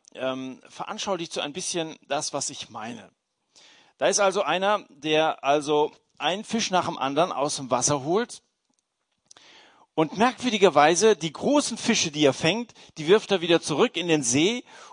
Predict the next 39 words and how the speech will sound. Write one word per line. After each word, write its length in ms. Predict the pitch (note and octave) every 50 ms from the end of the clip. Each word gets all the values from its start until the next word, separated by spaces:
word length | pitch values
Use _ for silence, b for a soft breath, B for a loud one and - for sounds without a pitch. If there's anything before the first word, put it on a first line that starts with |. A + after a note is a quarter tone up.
| B B
und 240 | D#3+ E3+ E3+ - -
die 320 | D#3+ D#3+ D#3+ D#3+ - - -
viel 300 | - - G3 G#3+ C4+ A#3+
kleineren, 680 | - - G3 G3 A3 A#3+ G#3+ E3+ C#3+ C3+ D#3 F#3 F#3+
die 120 | D#3+ G3+
behält 500 | G3 G#3+ G3 F#3 G3+ A3+ G#3+ - - -
er. 260 | A2+ G2 F2 E2+ - _ _ _ _ _ _ _ _ B B B B B B B B
So 140 | - C3+
ein 160 | B2+ B2 C3 B2+
etwas 460 | C3+ D3+ - D3 C#3+ C3+ - - -
irritierter 580 | C3+ C3+ B2 C3 - - B2 D3+ D#3+ - C#3+
Beobachter, 720 | A2 G2+ A#2+ G#2 A2+ A#2 C3 C3 A#2+ A#2 - D3 C#3 C3+ B2
der 220 | B2 A#2 G#2+ G#2
schaut 260 | - - A2+ B2 B2
sich 180 | - B2 A2+ -
das 220 | - A#2+ A#2 -
eine 160 | - A2+ G2+ G2+
Weile 240 | G2+ G2+ G2 F#2+
an. 300 | F#2+ G#2+ C3+ D#3+ E3 F3 _ _ _ B B B B B B B B B B B B B B B B B B B B B -
Und 220 | - C#3+ C#3+ -
dann, 240 | E3 E3 E3 D#3 -
dann 160 | D#3+ E3+ D#3+
spricht 340 | D3 - - F#3 G3+ - -
er 80 | F#3 E3+
ihn 60 | D3
an 200 | D#3+ A3 A#3 A3
und 140 | C3+ E3+ D3+
sagt, 320 | D3+ E3+ E3 C#3+ - -
"Also 200 | D3 D#3 D#3 E3
Entschuldigung, 520 | D#3+ D3+ - F#3 G#3 G#3+ F#3 F3+ E3+ E3 -
aber, 380 | G2 C#3+ C#3+ D#3 D#3 D#3 - _ -
ähm, 240 | D3 D#3+ D3 D3+ C3+ B B B B B B B
was 280 | C3 E3 G3 A3 -
um 120 | A#3 A3 -
aller 300 | C#3 D3 F#3 G3 F3 D3
Welt 260 | D#3+ E3+ G3 - -
machen 300 | F#3 G#3 A3 F#3 - C4
Sie 180 | A3+ C4+ B3
da?" 300 | F#3 E3 B2+ G2+ F#2 F2+